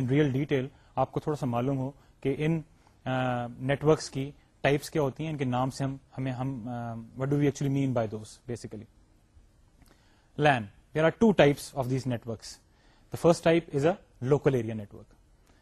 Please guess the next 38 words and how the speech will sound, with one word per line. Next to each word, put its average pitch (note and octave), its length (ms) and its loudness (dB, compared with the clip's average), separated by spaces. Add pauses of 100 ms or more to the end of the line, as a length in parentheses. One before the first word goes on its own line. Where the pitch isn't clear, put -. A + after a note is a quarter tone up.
(200)
Local D3+ 300 2
area F3 160 4
network D#3 580 0
is C3 180 0
a - 20 -2
network D3 380 0
in C3+ 120 -2
which C#3 200 -2
the B2 80 -2
devices C3+ 480 0
are B2+ 320 -4
present C#3 260 0 (500)
in C#3 80 -2
a D3 80 -2 (460)
small D3 300 6 (120)
geographical C3 600 0
area۔ A2 280 -8 (260)
Of A2+ 80 -6 (160)
course, D3+ 320 4 (320)
we C#3 100 2
do F3 140 8
have F3 120 -2 (120)
parameters C#3+ 640 2
or C3 120 0 (460)
of, - 380 -8
um, B2 180 -2 (300)
how D3 300 6
big D3 240 6
or C3+ 140 -2
how C3 200 2
small C#3+ 460 2 (100)
can C3 200 2 (320)
that C3 160 -2
area C#3 340 2
can B2+ 160 0
be، A#2+ 140 0 (380)
but، C#3 140 4
uh, - 840 -6